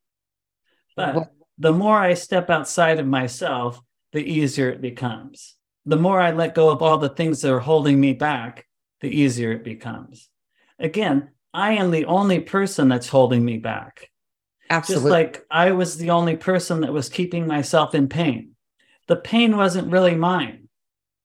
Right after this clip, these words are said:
Speaker 1: The pain's all been accounted for, we don't think we have a choice. I thought that since I've had seven right knee surgeries, two left knee surgeries, two broken ankles, a torn quad, two torn hamstrings,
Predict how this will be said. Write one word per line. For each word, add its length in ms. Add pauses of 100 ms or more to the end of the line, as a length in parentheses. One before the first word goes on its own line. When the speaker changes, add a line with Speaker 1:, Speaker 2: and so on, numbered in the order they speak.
(300)
Speaker 1:
The 100
pain's 420
all 200
been 160
accounted 480
for, 400 (260)
we 180
don't 300
think 200
we 140
have 180
a 60
choice. 720 (540)
I 300
thought 640 (380)
that 180
since 320
I've 180
had 400 (260)
seven 460
right 260
knee 140
surgeries, 560
two 180
left 260
knee 120
surgeries, 540
two 180
broken 340
ankles, 400
a 60
torn 360
quad, 400
two 180
torn 280
hamstrings, 680